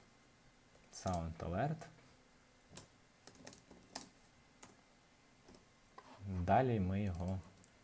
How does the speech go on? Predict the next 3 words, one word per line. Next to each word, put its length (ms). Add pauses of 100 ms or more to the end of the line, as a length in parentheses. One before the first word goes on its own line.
й 300 (220)
додаємо. 640 (1200)
Потім, 540